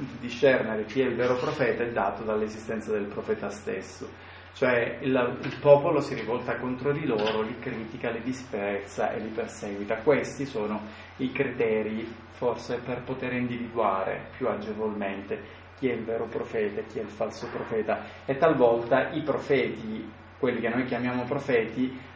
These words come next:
accusano, contestano i falsi profeti proprio perché promettono quello che, eh,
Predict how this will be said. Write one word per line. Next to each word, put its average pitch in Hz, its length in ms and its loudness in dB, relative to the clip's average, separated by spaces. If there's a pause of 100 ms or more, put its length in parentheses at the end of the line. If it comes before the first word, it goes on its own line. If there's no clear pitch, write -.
(100)
accusano, 110 1000 -2
contestano 120 640 2
i 110 40 -8
falsi 135 360 -2
profeti 127 420 -4
proprio 123 300 2
perché - 300 -4
promettono 131 760 0
quello 120 400 4
che, 110 220 0 (460)
eh, 110 560 0